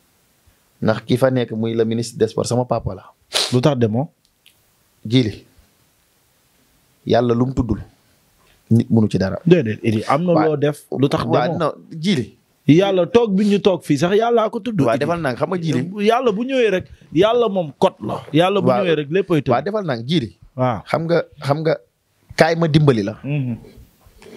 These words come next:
Speaker 1: Kaay ma dimbali la.
Speaker 2: Mhm.
Speaker 1: te ka ngay dimbali bëggul nga dimbali ko.
Speaker 2: Mhm.
Speaker 1: Est-ce que dimbali ga dina sotti?
Speaker 2: Déedéet, du sotti.
Speaker 1: Xam nga du sotti?
Speaker 2: Mhm.
Speaker 1: Euh, je te donne un exemple,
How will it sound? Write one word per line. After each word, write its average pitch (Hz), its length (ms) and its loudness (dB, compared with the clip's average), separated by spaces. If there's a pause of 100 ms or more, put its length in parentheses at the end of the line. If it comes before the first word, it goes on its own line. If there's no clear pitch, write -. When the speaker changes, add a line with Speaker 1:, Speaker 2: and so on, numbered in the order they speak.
(580)
Speaker 1:
Kaay 147 160 4
ma 160 80 2
dimbali 147 320 2
la. 117 260 -4
Speaker 2:
Mhm. 120 300 -2 (600)
Speaker 1:
te 147 100 8
ka 156 80 2
ngay 156 180 0
dimbali 143 280 4
bëggul 135 320 2
nga 143 100 -2
dimbali 131 280 -2
ko. 101 160 -12 (140)
Speaker 2:
Mhm. 117 340 -10
Speaker 1:
Est-ce 156 100 4
que 180 80 2
dimbali 151 300 -2
ga 127 80 -4
dina 127 180 -4
sotti? 104 380 -6
Speaker 2:
Déedéet, 113 420 -6
du 110 80 -10
sotti. - 360 -6 (180)
Speaker 1:
Xam 139 160 2
nga 180 100 2
du 190 80 2
sotti? - 280 -2 (160)
Speaker 2:
Mhm. 117 300 0 (180)
Speaker 1:
Euh, 101 160 4
je 127 140 2
te 233 100 0
donne 190 160 0
un 156 120 0
exemple, 143 380 -2